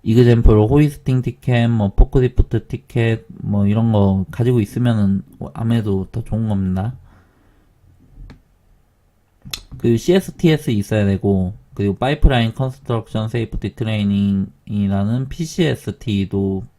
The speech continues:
필요하다. 뭐 이렇게 보시면은 되고요. 그래서 페어 캐리-,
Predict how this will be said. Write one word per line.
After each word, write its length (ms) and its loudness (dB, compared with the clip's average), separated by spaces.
필요하다. 640 -2
뭐 100 -14
이렇게 300 -8
보시면은 640 -2
되고요. 520 -4
그래서 520 -2
페어 280 -2
캐리-, 380 -2